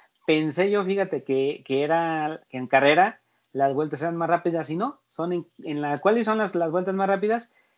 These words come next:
Eh, ya en, en carrera, pues, eh, como, como, como bien comentas tú, pues ya son diferentes factores, entonces,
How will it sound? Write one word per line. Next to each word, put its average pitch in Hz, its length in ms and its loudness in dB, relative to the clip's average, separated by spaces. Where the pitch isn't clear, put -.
Eh, 127 160 -4
ya 151 140 -2
en, 165 140 -4
en 156 160 -2
carrera, 175 400 6
pues, 131 260 -6
eh, 110 400 -6
como, 113 220 -6
como, 127 320 -8
como 127 180 -2
bien 135 140 -2
comentas 151 400 -2
tú, 180 100 2
pues 147 140 0
ya 123 100 0
son 131 240 -4
diferentes 135 680 -2
factores, 175 520 2
entonces, 151 520 -6